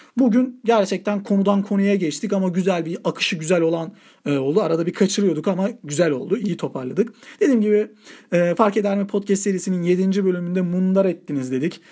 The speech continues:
Menfaatlere denildik. Menfaatlerin aslında ele alınış biçiminin bir tutarlı olması gerektiğini söyledik. E, günü kurtaranlara lafımızı söyledik. Duyguları mundar etmeye, bak dalganaya geçtik. Abuzar kadayıfa nasıl geçtiysek hiç bilmiyorum. Öyle bir durum oldu.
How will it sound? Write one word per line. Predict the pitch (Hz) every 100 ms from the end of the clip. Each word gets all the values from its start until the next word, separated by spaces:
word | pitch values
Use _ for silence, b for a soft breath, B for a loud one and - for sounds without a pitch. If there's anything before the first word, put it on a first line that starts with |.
| B 240
Menfaatlere | 233 208 202 180 180 180 170
denildik. | 160 139 143 175
Menfaatlerin | 185 185 180 180 208 190
aslında | 180 170 196 175 185 - _ -
ele | 185
alınış | 190 185 180 196 -
biçiminin | 175 - 175 180 - B B B
bir | 160 170 165 - _
tutarlı | - 190 143 160
olması | 180 156 135 135
gerektiğini | 127 123 - 135
söyledik. | - 151 170 165 165 - B B B
E, | 170 165
günü | 175 220 214
kurtaranlara | 208 202 196 190 190 185 185
lafımızı | 185 196 180 175
söyledik. | - 180 170 165 165 - b b -
Duyguları | 190 196 208 196
mundar | 196 196 196
etmeye, | 190 185 180 156 143 147 B B
bak | 165 175 -
dalganaya | 196 190 196 185
geçtik. | 170 160 - 147
Abuzar | 160 160 165 -
kadayıfa | 175 175 - 170
nasıl | 165 147
geçtiysek | 156 - 151 143 135
hiç | 151 -
bilmiyorum. | 151 143 135 131 147
Öyle | 156 147
bir | 135
durum | 151 165
oldu. | 180 175 175